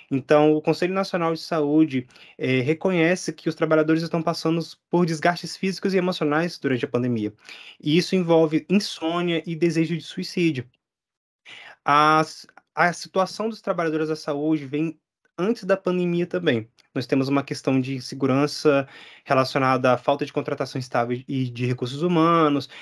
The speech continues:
então tem condições de trabalho extremas em áreas de muito difícil acesso. E a solução para isso que pode ser concluído é que também em questões da, de res-, de resolução das questões da pandemia,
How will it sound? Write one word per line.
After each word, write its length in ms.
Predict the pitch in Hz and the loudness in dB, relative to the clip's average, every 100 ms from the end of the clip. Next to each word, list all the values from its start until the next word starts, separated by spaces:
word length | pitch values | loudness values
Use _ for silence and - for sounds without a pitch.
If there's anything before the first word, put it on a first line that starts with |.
| - | -12
então 300 | 131 127 131 | -2 0 0
tem 160 | 127 131 | 0 -2
condições 420 | - 127 131 123 | 0 -2 0 -2
de 60 | - | 0
trabalho 260 | 123 123 | 2 2
extremas 480 | 143 - 147 143 131 | 0 2 2 4 2
em 80 | 127 | 0
áreas 160 | 120 | 0
de 80 | 120 | -2
muito 220 | 117 120 | -4 -6
difícil 320 | 117 - - 175 | -12 -14 -12 -10
acesso. 580 | - 151 156 151 156 - - - - - | 0 2 2 0 -10 -16 -20 -18 -16 -2
E 160 | 175 | 2
a 60 | 202 | 4
solução 500 | - 226 - 226 247 | 4 0 2 0 0
para 160 | - | 2
isso 300 | 185 196 - | 0 -2 -6
que 100 | 190 | -12
pode 380 | 170 - 185 185 | -14 0 0 0
ser 80 | 185 | -6
concluído 600 | 175 165 151 160 180 151 | -8 -6 0 2 2 4
é 60 | 147 | 2
que 520 | - 170 165 160 147 - - - - _ _ _ _ - | 2 -2 2 4 2 0 -20 -20 -20 _ _ _ _ 6
também 680 | 269 233 190 185 233 240 - | 8 8 4 2 -2 -8 -10
em 180 | 160 160 | -6 -6
questões 540 | 165 156 - 151 147 | -4 -8 -2 -2 -2
da, 300 | 135 131 127 | -2 -2 -2
de 240 | 131 127 127 | -4 -10 -6
res-, 260 | 135 139 | -6 -6
de 220 | 143 127 | -12 -6
resolução 500 | 135 131 127 127 127 | -4 -4 -6 -6 -6
das 140 | 123 - | -6 -8
questões 260 | 131 127 | -8 -6
da 80 | 131 | -6
pandemia, 580 | 135 135 147 139 151 | -4 -2 2 4 4